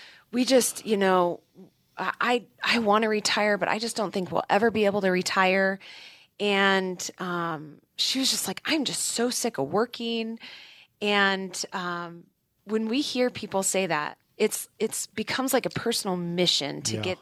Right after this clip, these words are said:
Speaker 1: that person retired. Well, so we start crunching the numbers and we're like, "This will totally work. They can retire and it's perfect." So we sit back down with them and the look on her face <laughs> and she was like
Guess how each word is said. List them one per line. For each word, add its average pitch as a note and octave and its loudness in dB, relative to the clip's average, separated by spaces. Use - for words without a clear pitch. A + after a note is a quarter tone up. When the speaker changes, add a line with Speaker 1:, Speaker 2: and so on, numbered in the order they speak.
Speaker 1:
that D#3+ -2
person D#3+ -8
retired. E3 0
Well, F#3+ 4
so A#3+ 2
we A3 -4
start - 0
crunching B3+ 2
the B3+ 0
numbers G#3 0
and F#3+ -8
we're F#3+ -2
like, F#3+ -4
"This G#3+ -4
will F4+ -4
totally G3+ -4
work. D#4 -4
They A3+ 4
can D#4+ -4
retire B3+ -2
and G3 -8
it's - -4
perfect." - -6
So B3+ 6
we B3 4
sit F4 0
back F#4 2
down A#3 2
with A#3 -6
them F3+ -10
and A#3 4
the A#3+ 4
look A3+ 2
on G#4 6
her D4+ 2
face - -2
<laughs> - -20
and A3+ 2
she - 4
was B3+ 0
like A3+ 4